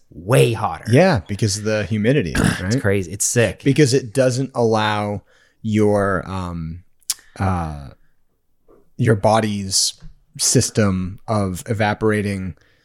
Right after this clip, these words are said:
Speaker 2: the moisture from your skin, right? That's how that works. Like, when we sweat, when the moisture on our skin evaporates, that's what creates the cooling effect. So
Speaker 1: Mm.
Speaker 2: that's why it feels so much hotter when it's humid out, because your,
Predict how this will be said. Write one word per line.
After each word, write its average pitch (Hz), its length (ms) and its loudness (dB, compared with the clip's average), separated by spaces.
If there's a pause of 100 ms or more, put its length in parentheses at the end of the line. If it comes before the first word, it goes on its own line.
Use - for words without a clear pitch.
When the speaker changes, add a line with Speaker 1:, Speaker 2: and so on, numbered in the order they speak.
(100)
Speaker 2:
the 107 80 0
moisture 104 460 2
from 95 200 -4
your 87 120 -6
skin, 98 420 0
right? 95 240 -4 (100)
That's 110 160 -4
how 113 100 4
that 92 140 0
works. 101 420 -4
Like, 107 160 0
when 110 140 2
we 104 120 -2
sweat, - 600 0 (880)
when 110 540 4
the 95 480 -2 (1000)
moisture 120 520 2
on 107 80 0
our 98 100 0
skin 110 300 0
evaporates, 95 720 0
that's 101 280 -2
what 104 140 -2
creates 104 320 0
the - 100 -12
cooling 104 380 -2
effect. - 520 -12 (300)
So 104 140 -2
Speaker 1:
Mm. 123 40 8
Speaker 2:
that's 120 160 2
why 123 140 4
it 98 80 -4
feels 147 400 2
so 120 140 2
much 107 180 -2
hotter 127 400 2
when 95 140 -4
it's - 200 -8
humid 117 240 6
out, 69 220 -6 (140)
because 107 400 0
your, 87 260 -4